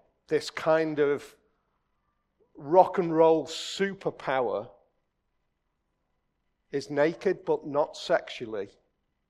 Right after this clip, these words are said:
and is curled up in a fetal position, holding on to her.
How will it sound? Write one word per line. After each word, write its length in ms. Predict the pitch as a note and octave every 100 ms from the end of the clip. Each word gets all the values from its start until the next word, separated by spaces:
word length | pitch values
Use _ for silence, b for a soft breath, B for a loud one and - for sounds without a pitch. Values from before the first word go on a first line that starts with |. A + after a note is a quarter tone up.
| _ _ _ -
and 180 | D3+ D3
is 180 | D3+ -
curled 600 | - - E3+ F3 F3 F3+
up 240 | D3+ - - -
in 140 | C#3
a 40 | C3
fetal 600 | - - E3+ - D#3 C#3
position, 720 | - - D#3 - B2 D#2+ - _ _ _ _ _ _ _ _ _ _ _ _ _ _ _ _
holding 400 | - C#3+ C3+ C#3+
on 160 | D3 D#3
to 220 | -
her. 100 | G#2+